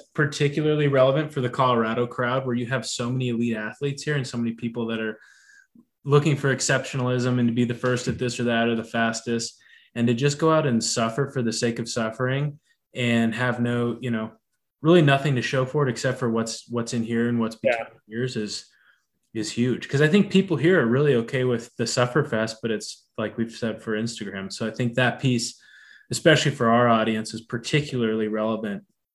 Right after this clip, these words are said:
Speaker 1: Um, 'cause I don't even know that I could say that what we did was a, a mini Misogi 'cause I posted about it. So there goes that out the window. So we'll have to redo it. <laughs>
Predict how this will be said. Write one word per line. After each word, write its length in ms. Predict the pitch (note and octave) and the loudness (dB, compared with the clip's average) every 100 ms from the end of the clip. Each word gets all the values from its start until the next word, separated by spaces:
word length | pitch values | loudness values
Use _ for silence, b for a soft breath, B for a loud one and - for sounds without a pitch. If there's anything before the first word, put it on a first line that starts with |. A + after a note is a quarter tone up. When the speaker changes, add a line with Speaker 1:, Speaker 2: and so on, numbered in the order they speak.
| _ _ _ _ - _ | _ _ _ _ -20 _
Speaker 1:
Um, 320 | B2 A#2 A2 | -2 0 -2
'cause 140 | G#2+ C#3+ | 2 8
I 80 | D3+ | 8
don't 120 | D#3+ | 8
even 160 | D#3 D3 | 6 4
know 160 | C#3+ | 4
that 100 | C#3+ | 4
I 80 | C3+ | 0
could 280 | C#3 C3 C3+ _ _ _ _ _ - | 0 -4 -4 _ _ _ _ _ -2
say 200 | C#3 C3+ | 4 4
that 100 | A#2+ | 6
what 160 | B2 A#2 | 4 4
we 100 | C3+ | 4
did 200 | C#3+ A#2+ | 4 4
was 180 | A2 | 2
a, 220 | G#2+ G#2+ A2+ | 2 0 2
a 40 | |
mini 240 | A#2 A#2 A2+ | 4 6 6
Misogi 500 | A2 - A2 A#2+ A#2 | 4 0 -2 0 -2
'cause 140 | A#2 | -2
I 80 | A2 | -2
posted 380 | - C3+ - - | 0 0 0 -8
about 240 | - C2+ | -8 -10
it. 60 | - _ _ - | -14 _ _ -12
So 300 | - A2+ A2 | -2 0 2
there 160 | G#2+ A#2 | 2 2
goes 180 | A2+ A2 | 2 2
that 200 | A2 G#2 | -2 -2
out 140 | G#2 | -6
the 80 | G#2+ | -6
window. 260 | G2+ G2 G2 | -8 -8 -10
So 180 | - | -8
we'll 60 | A2+ | -2
have 120 | A2+ | -2
to 80 | A2+ | -2
redo 360 | A2 G#2+ A2 F#2+ | -4 -2 0 0
it. 480 | - - - - D#3+ | -2 -8 -6 -2 -2
<laughs> 80 | B | B